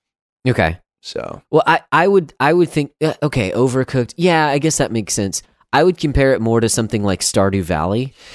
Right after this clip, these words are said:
Speaker 2: Yeah.
Speaker 1: where it's like, it, it hits really hard, um, at the time that it came out. It does something really special, so I get why it's beloved,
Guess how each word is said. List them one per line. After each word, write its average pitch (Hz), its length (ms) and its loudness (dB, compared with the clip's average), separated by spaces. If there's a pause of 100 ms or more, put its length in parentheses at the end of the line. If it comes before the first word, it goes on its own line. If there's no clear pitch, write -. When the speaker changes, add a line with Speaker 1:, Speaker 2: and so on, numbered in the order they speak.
(100)
Speaker 2:
Yeah. 214 180 6
Speaker 1:
where 107 100 6
it's - 180 -2
like, 95 420 0 (340)
it, 107 240 0
it 110 220 -2
hits 117 280 -2
really 107 360 2
hard, 92 600 0 (180)
um, 80 480 -6 (160)
at 104 180 -4
the 95 80 -8
time 95 360 -4
that 90 140 -2
it - 140 -6
came 98 320 -4
out. 87 400 -2 (260)
It 101 140 -2
does 101 200 2
something 92 340 -2
really 87 300 -2
special, 82 420 -4
so 87 140 -4
I 78 100 -4
get 80 320 -4
why 101 220 -2
it's 104 160 -4
beloved, 104 580 -2